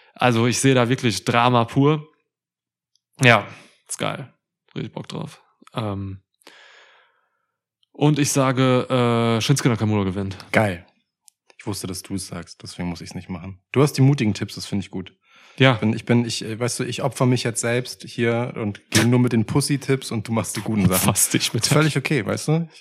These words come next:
Speaker 1: Du opferst dich in deine Feigheit.
Speaker 2: Genau.
Speaker 1: Nee,
Speaker 2: Ja.
Speaker 1: also wirklich, ich hab, ey, ich, ey, ich wünsche es mir, genau wie du das wünschst, so, weil es einfach krass wär und Nakamura sich das gerade auch so verdient irgendwie, seiner Präsentation und so, wär, glaub ich, ein cooler, starker Champ grad für eine Zeit lang.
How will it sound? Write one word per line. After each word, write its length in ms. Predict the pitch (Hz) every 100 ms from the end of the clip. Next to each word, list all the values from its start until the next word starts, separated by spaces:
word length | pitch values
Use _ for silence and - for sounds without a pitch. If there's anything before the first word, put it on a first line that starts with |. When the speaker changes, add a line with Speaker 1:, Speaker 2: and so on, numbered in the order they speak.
| -
Speaker 1:
Du 100 | -
opferst 320 | 143 131 -
dich 120 | 110
in 80 | 117
deine 160 | 117 107
Feigheit. 520 | - 113 110 101 - -
Speaker 2:
Genau. 260 | 196 123 95 - - -
Speaker 1:
Nee, 140 | 143
Speaker 2:
Ja. 80 | 185
Speaker 1:
also 180 | 143 117
wirklich, 240 | 147 -
ich 60 | 113
hab, 160 | -
ey, 120 | 127 135
ich, 180 | 131 135
ey, 240 | 135 117 113
ich 160 | 147 127
wünsche 280 | 165 208 196
es 120 | -
mir, 240 | 196 226
genau 280 | 190 143 143
wie 80 | 139
du 100 | 160
das 320 | 180 - -
wünschst, 760 | - 170 127 147 185 214 - -
so, 160 | 190
weil 100 | 147
es 100 | 127
einfach 240 | - 135 - - -
krass 440 | - - 135 -
wär 280 | 151 160 170 - - -
und 120 | 127
Nakamura 400 | 123 123 147 139
sich 100 | 127
das 140 | -
gerade 200 | - 127
auch 80 | 120
so 120 | 120
verdient 440 | 120 110 101 143 143
irgendwie, 520 | 135 139 135 139 139 - - -
seiner 200 | 123 120
Präsentation 680 | - 120 117 - 135 147 143
und 120 | 131
so, 240 | 139 127
wär, 120 | 123 120
glaub 280 | 117 123
ich, 80 | 117
ein 80 | 117 -
cooler, 300 | - 156 127
starker 440 | - 135 139 113
Champ 300 | - 135 151
grad 160 | 147 135
für 80 | -
eine 100 | 135
Zeit 260 | - 131 139
lang. 220 | 135